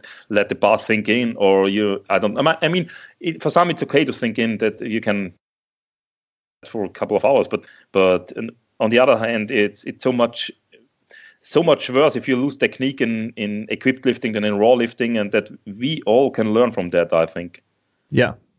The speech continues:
Speaker 2: Yeah, definitely. I think that there's, I think that there are, are things for sure that I've learned equipped lifting that have really carried over,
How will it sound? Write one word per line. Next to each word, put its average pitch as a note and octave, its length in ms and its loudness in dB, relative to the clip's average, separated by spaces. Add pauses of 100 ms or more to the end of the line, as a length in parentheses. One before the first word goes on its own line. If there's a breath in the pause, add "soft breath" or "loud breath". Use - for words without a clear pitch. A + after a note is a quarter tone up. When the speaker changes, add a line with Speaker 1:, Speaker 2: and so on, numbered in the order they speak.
(220)
Speaker 2:
Yeah, A#2 180 0 (140)
definitely. A#2+ 360 0
I A#2+ 40 0
think A#2+ 220 -2
that A#2 120 -4
there's, B2 320 2 (460 loud breath)
I C3+ 40 2
think F3 200 4
that F3 80 4
there D3+ 280 6
are, C3+ 60 4 (260)
are B2+ 140 0
things C3+ 320 0
for C3 160 -2
sure B2+ 440 2
that A#2 160 2
I've A#2 280 2
learned A#2+ 600 0 (220)
equipped - 380 -2
lifting C3 300 2
that A#2+ 80 2
have G#2+ 140 2
really A#2 280 -2
carried A2+ 320 0
over, A#2 400 0